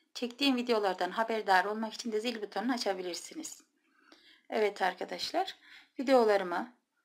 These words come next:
sadece izleyip geçmeyin, beğeni ve yorum yapın arkadaşlar. Videolarımın devamı için bana destek olun.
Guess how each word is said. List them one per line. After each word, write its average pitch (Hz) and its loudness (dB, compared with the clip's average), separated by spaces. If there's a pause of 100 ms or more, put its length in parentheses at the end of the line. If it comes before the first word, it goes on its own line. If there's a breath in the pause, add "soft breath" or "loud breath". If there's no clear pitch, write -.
sadece 226 2
izleyip 202 0
geçmeyin, 180 -2
beğeni 220 2
ve 220 0
yorum 196 0
yapın 175 -4
arkadaşlar. 165 -4 (640 loud breath)
Videolarımın 220 2
devamı 202 0
için 226 -10 (260)
bana 208 -2
destek 185 -8
olun. 185 -8